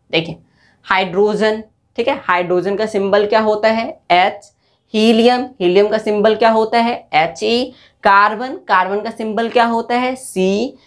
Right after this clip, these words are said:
नाइट्रोजन, नाइट्रोजन का सिंबल एन। ऑक्सीजन, ऑक्सीजन का सिंबल ओ। सोडियम, सोडियम का सिंबल क्या होता है, एन ए। मैग्नीशियम सिंबल एम जी। एल्यूमिनियम सिंबल ए एल। सिलिकॉन सिंबल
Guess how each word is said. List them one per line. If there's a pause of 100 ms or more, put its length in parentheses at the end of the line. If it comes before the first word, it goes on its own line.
(180)
नाइट्रोजन,
नाइट्रोजन
का
सिंबल
एन। (300)
ऑक्सीजन,
ऑक्सीजन
का
सिंबल
ओ। (220)
सोडियम, (180)
सोडियम
का
सिंबल
क्या
होता
है,
एन
ए। (280)
मैग्नीशियम (120)
सिंबल
एम
जी। (380)
एल्यूमिनियम (100)
सिंबल (100)
ए
एल। (380)
सिलिकॉन (140)
सिंबल